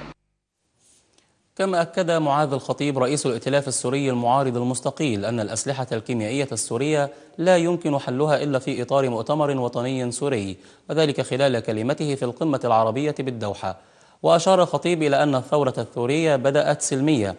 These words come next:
والنظام رد عليها بالسلاح، موضحا أن النظام السوري يحاول تفجير صراعات طائفية داخل البلاد. وقال الخطيب إن إعادة مقعد سوريا جزء من إعادة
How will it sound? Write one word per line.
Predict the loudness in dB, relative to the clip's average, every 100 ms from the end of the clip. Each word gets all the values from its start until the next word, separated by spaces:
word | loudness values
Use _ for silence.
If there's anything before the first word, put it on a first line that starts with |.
| -12 -8 0
والنظام | 2 2 4 6 6
رد | 4 4 6
عليها | 6 4 2 0
بالسلاح، | -2 -2 0 0 -2 -2
موضحا | 0 2 0 0 -2
أن | 0 0
النظام | 0 0 2 2
السوري | 0 -2 -2 0 -2 -6 -20 -10 0
يحاول | 2 4 4 4 2
تفجير | 0 2 4 4
صراعات | 2 4 6 6 6
طائفية | 0 2 0 0 0 0 0 0 2
داخل | 2 2 -2
البلاد. | 0 0 -2 -6 -14 -20 -20 _ _ 4
وقال | 6 8 8
الخطيب | 8 2 0 2 2
إن | 2 2
إعادة | 6 6 6 4 2
مقعد | 2 2 0 0
سوريا | 2 4 4 2
جزء | 0 -2 0
من | 2 0 0
إعادة | 2 2